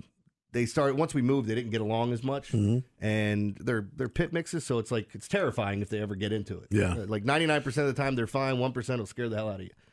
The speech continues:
Speaker 1: But, you know, we, um, we keep them separate, so I stay back with my, with my lady girl.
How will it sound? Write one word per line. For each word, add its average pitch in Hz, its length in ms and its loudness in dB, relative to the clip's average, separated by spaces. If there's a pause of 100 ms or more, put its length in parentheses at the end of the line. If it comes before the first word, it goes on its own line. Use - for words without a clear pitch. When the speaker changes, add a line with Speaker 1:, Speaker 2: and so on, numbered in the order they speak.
(260)
Speaker 1:
But, 139 260 0 (140)
you 190 80 2
know, 113 100 4
we, 131 240 4
um, 117 280 4
we 120 80 0
keep 160 160 0
them 110 80 -6
separate, 175 320 0
so 127 80 -2
I 127 60 0
stay 123 180 -4
back 117 240 -6
with 113 120 -10
my, 110 220 -2 (380)
with 151 100 -2
my 151 100 0
lady 160 240 0
girl. 101 300 -4